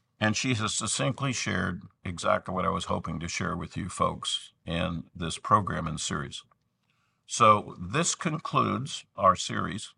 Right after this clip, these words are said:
the last program for our series, Messianic Teachings for Christians. Obviously, there's much more to learn.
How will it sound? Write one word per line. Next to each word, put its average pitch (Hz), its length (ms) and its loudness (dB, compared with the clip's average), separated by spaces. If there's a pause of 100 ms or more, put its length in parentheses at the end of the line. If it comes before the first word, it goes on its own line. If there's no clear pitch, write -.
the 92 80 -6
last 92 320 2
program 87 420 0
for - 200 -2
our 90 120 -2
series, 87 380 -8
Messianic 95 520 -2
Teachings - 380 -6
for - 100 -10
Christians. - 480 -6
Obviously, 101 540 4
there's 85 240 -8
much 92 320 0
more 90 220 -2
to 82 100 -10
learn. 127 400 2